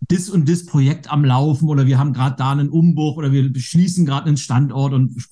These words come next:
fassen was zusammen." Das ist meistens immer so die, die Inhaltsebene. Und dann frage ich meistens, "Ja, gibt's denn neben diesen inhaltlichen auch noch sowas,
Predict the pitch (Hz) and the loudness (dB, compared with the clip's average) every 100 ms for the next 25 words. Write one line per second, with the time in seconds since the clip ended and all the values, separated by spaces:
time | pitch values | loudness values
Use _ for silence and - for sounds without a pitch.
0 | 143 135 180 165 139 127 - 120 110 147 | -6 -2 0 0 0 0 -2 0 2 2
1 | 139 127 131 147 175 151 135 127 123 - | 2 0 0 0 -2 0 2 2 0 -4
2 | - 143 160 202 214 190 214 - 202 202 | -6 -2 2 4 4 2 -2 -2 0 4
3 | 214 220 - - _ _ 139 131 156 139 | 2 2 -6 -16 _ _ -2 0 0 2
4 | 143 127 127 175 - 180 147 147 208 269 | 2 2 2 2 0 -2 2 4 4 2
5 | 277 254 208 226 190 175 220 196 175 151 | 2 2 4 2 2 2 2 2 0 -4
6 | 170 170 151 156 139 - | 2 2 2 0 -2 -6